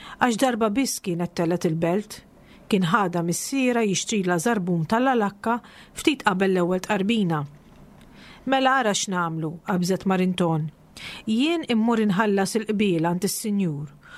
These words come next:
u int toqgħod stennini San Ġwan. Għamel vista wejt ħames posti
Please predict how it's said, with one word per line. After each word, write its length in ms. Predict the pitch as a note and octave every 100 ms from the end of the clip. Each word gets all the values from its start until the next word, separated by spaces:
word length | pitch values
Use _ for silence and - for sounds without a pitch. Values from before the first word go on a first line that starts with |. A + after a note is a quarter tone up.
| - -
u 160 | A3 D4
int 160 | E4
toqgħod 220 | B3+ A3+ -
stennini 560 | - A3+ G#3+ F#3 G3
San 280 | G3+ B3 A#3+
Ġwan. 500 | A#3 A#3 E3 D3 D#3 - - - - A#3+
Għamel 400 | A#3 G#3 F#3 F3+
vista 480 | D4 D4+ - C#4+ B3+
wejt 240 | A3 G#3+
ħames 300 | G#3 G3+ -
posti 560 | - D#4 - - D4+